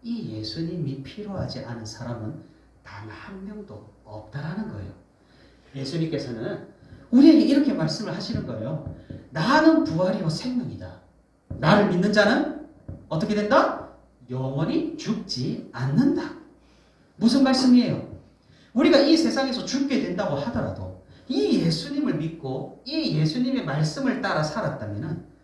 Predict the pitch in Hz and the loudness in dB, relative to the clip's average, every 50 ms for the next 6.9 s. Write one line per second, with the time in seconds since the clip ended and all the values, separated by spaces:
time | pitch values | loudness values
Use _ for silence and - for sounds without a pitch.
0 | _ _ _ _ _ _ _ - 120 120 123 120 113 110 107 - 156 160 147 - | _ _ _ _ _ _ _ -12 -8 -4 -4 -4 -2 -4 -4 -4 -2 -2 -2 -2
1 | - 135 127 127 131 135 123 - - 139 135 131 156 214 294 311 - - - - | -2 -2 -2 -2 -2 -2 -2 -2 -2 0 2 2 2 2 2 0 -2 -4 -8 -12
2 | - - - - 101 95 110 123 151 160 160 139 135 131 131 131 131 147 156 165 | -16 -20 -14 -10 -8 -6 -4 -2 0 0 2 2 0 0 0 -2 -4 -6 -6 -6
3 | 156 - - - - - - - - - _ _ _ - 135 151 160 - 175 269 | -6 -6 -8 -10 -10 -12 -14 -16 -20 -20 _ _ _ -4 -2 0 0 0 2 2
4 | 294 330 320 - - - - - - - - - - - - - 247 330 349 349 | 4 4 4 2 0 0 -2 -4 -6 -10 -14 -18 -20 -14 -2 2 4 6 6 4
5 | - 220 - - - - - 143 139 123 - - - - 120 127 139 151 156 156 | 4 0 -2 -2 -4 -6 -6 -6 -6 -6 -6 -8 -8 -6 -2 0 4 4 4 4
6 | - 240 247 254 269 269 - - - - - - - - - - - | 4 4 4 4 6 4 4 2 0 -2 -2 -2 -4 -4 -8 -12 -16